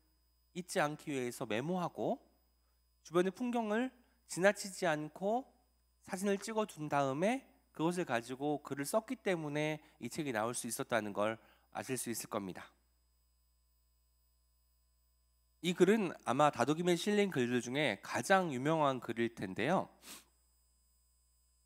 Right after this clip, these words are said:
아이들이 게임을 막 하고 있는 거예요. 스마트폰을 뭐 아빠든 엄마가 줘가지고, 아직 초등학교 들어갈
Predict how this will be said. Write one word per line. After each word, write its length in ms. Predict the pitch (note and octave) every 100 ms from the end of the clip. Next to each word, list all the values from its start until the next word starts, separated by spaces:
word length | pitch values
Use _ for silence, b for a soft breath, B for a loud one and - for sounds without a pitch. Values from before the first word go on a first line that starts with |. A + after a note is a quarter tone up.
| _ _ _ _ _ _ _ _ _ -
아이들이 720 | A#2+ F3 E3+ D3 D3+ C#3+ -
게임을 320 | - C4+ C#4+ G#3+
막 180 | D3+
하고 200 | F#3+ F3
있는 220 | B2 A2 G#2+
거예요. 340 | F2 E2+ F2
스마트폰을 1000 | - G#3 G#3+ - - D3 A#2+ C3 A#2+ F2+ _ _ _
뭐 140 | F#2 F2+
아빠든 400 | - D#3 C#3+ B2+
엄마가 340 | F#2+ A2+ A2+
줘가지고, 800 | - G2 G#2 F#2 F#2+ D#3 F#3 F2+ b b b b b
아직 400 | G#2 - G3 G3+ _ _ _
초등학교 760 | - B3+ B3+ - - A3+ G#3+
들어갈 920 | G3+ C#3+ D3 F3 E3 E3 D#3+ E3 E3